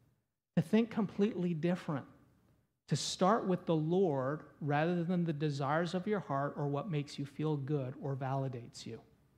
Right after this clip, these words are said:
Because it doesn't take a whole lot to go to a good college and get a great degree and work in a prestigious firm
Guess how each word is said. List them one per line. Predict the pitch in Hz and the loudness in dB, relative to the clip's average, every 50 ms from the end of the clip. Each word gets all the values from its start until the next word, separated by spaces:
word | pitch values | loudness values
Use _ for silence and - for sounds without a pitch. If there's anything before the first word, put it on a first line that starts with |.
| _ _ _ _ _ _ _ _ _ _ _ _ _ _ _ _ _ _ | _ _ _ _ _ _ _ _ _ _ _ _ _ _ _ _ _ _
Because | 156 151 - 170 151 147 143 - - - | -6 -2 0 2 2 2 0 -2 -4 -4
it | 160 151 156 | -2 -2 0
doesn't | - 170 175 165 208 220 | 0 0 0 0 -2 -2
take | - 185 185 190 | 0 -2 0 0
a | 202 165 | -2 0
whole | 185 202 202 190 | 0 0 2 2
lot | 151 139 131 131 139 - - - | 2 2 2 0 -2 -4 -6 -8
to | - 139 | -8 -6
go | 139 147 147 147 | -4 -2 -2 0
to | 156 156 151 | 0 0 0
a | |
good | 131 139 151 180 175 | 0 -2 -2 -4 -4
college | - - 160 143 139 131 127 127 127 123 - - - | -6 -4 -2 -2 -2 -2 -2 -4 -6 -8 -10 -8 -8
and | 151 135 | -6 -4
get | 151 143 147 | -2 0 0
a | 170 | 0
great | - 156 170 175 175 - | 2 2 0 0 2 2
degree | 202 196 170 - 143 135 127 123 123 127 - - - - - - | 0 0 0 -2 -2 -2 -2 -2 -4 -6 -8 -12 -18 -10 -4 -2
and | 139 135 127 | -2 0 2
work | 143 156 175 165 - | 4 4 4 2 2
in | 196 185 | 0 -2
a | 180 | -2
prestigious | - 185 165 - - 180 175 170 190 170 - - | -2 -4 -6 -2 -2 -2 0 0 0 -2 -4 -4
firm | - 143 135 127 127 127 127 127 | -4 -4 -2 -2 -2 -4 -4 -6